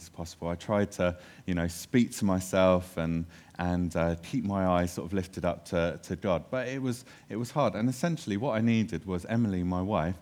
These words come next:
to give me a sort of spiritual slap round the face and say, "Ben,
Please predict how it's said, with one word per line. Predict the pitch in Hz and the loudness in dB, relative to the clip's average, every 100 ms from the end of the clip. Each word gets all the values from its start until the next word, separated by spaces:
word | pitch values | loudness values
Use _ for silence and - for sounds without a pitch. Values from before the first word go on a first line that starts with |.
| - - - | -12 -20 -12
to | - | -4
give | 123 | -2
me | 113 | 0
a | 104 | -2
sort | - | -4
of | - | -10
spiritual | - 143 127 113 101 | -6 0 0 0 -4
slap | 92 - 135 - | -4 -2 -2 2
round | 110 101 | 2 2
the | |
face | 90 113 90 85 - | 2 2 2 2 -2
and | 92 | 0
say, | - 95 98 - - | 6 6 6 0 2
"Ben, | - 117 113 | 8 10 10